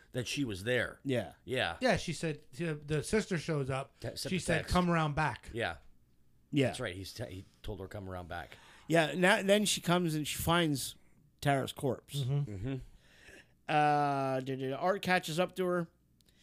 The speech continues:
Speaker 2: and dude, I, I, I, that, like, homemade cat o' nine tails.
Speaker 1: Oh my.
Speaker 3: Yeah, I'm wondering if that would work or not.
Speaker 1: Oh my.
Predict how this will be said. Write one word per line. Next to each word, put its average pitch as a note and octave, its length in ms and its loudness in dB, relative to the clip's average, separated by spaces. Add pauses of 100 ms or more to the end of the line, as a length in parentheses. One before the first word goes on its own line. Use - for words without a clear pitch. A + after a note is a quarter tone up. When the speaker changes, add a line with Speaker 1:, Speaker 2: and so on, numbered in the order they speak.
(260)
Speaker 2:
and E3 280 6 (200)
dude, D#3 320 8 (120)
I, C#3+ 160 4
I, - 20 2 (380)
I, F3 140 4 (120)
that, C#3+ 360 2 (380)
like, D3 280 4 (2250)
homemade E3+ 360 2
cat D#3 200 4
o' C#3+ 60 2
nine C3+ 240 -2
tails. E3+ 400 0 (840)
Speaker 1:
Oh B2+ 200 2
my. G2+ 440 0 (460)
Speaker 3:
Yeah, D4 180 2
I'm D#4 100 2
wondering D#4 240 2
if F3+ 100 0
that F#3 160 4
would C3 80 -2
work D3 260 -2
or A#2 80 -4
not. G#2+ 220 -8 (380)
Speaker 1:
Oh F3+ 420 4
my. A2 520 4